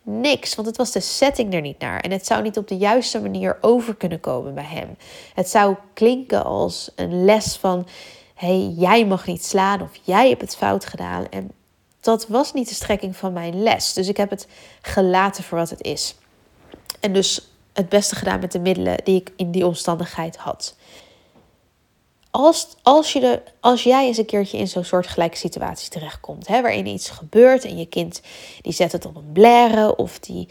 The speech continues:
hè, in een publieke openbare ruimte, die zet het op een blaire of die luistert niet of die gaat stampvoeten of die slaat een ander kind of whatever. Iets waarvan jij merkt dat er vervolgens andere mensen,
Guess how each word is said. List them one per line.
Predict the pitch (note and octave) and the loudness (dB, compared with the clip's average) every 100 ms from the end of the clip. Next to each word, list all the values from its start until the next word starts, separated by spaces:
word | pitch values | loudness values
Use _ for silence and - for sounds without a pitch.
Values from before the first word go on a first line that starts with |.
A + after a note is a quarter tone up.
| - | -14
hè, | - | -8
in | - F#3+ | -2 -2
een | F3+ | -2
publieke | F3 E3+ F3+ - | -4 -2 0 0
openbare | - - F3 D#3+ E3 F3 | -4 -8 -8 -6 -4 -2
ruimte, | G3+ G3+ G3 G3 | 0 0 -2 -4
die | F#3 | -4
zet | - F3 | -8 -12
het | - | -12
op | F#3+ | -12
een | F3+ | -6
blaire | G#3+ B3 G#3 F#3+ | 0 2 2 0
of | F3+ - | -2 -4
die | - E3+ E3 - - | -6 -8 -8 -16 -6
luistert | A3 B3+ C#4 - G#3+ | 4 6 6 2 -4
niet | G3 F#3 F3+ F3 - | -4 -6 -4 -6 -10
of | E3 | -14
die | - | -12
gaat | E3 E3+ - | -12 -12 -10
stampvoeten | - B3+ B3+ - G#3+ G3+ F#3+ F3+ | 0 0 0 -6 -4 -4 -4 -4
of | G3 | -6
die | - D#3+ | -12 -12
slaat | - - B3 C4 | -6 0 2 2
een | B3 | -2
ander | - G#3 F#3+ | -4 -4 -4
kind | F#3+ F3+ F#3 | -4 -6 -8
of | - E3 - _ - _ _ | -14 -14 -18 _ -20 _ _
whatever. | - F#3 G#3+ D4+ D4 F#3 - - - _ | 0 6 8 10 8 6 0 -16 -18 _
Iets | A#3+ D#4+ - - - | 0 0 0 -10 -4
waarvan | F#3+ F#3 - F#3 | -2 -2 -2 -4
jij | D#3+ | -4
merkt | D#3+ E3 G3+ D4 E4 - - - _ _ | -8 -4 -2 0 -4 -6 -8 -8 _ _
dat | - F3+ F3 | -4 -2 -2
er | E3+ | -8
vervolgens | - - A3 B3+ C4+ C#4 D4 D#4 - - - _ _ _ _ _ _ _ _ _ _ _ _ _ _ - | -12 -2 4 4 2 -4 -4 -6 -8 -8 -14 _ _ _ _ _ _ _ _ _ _ _ _ _ _ 2
andere | A#3+ D4 C#4+ A3+ | 4 4 -2 -2
mensen, | F3 E3+ A#3 B3 C#4+ C#4+ | 0 0 0 -2 -2 -2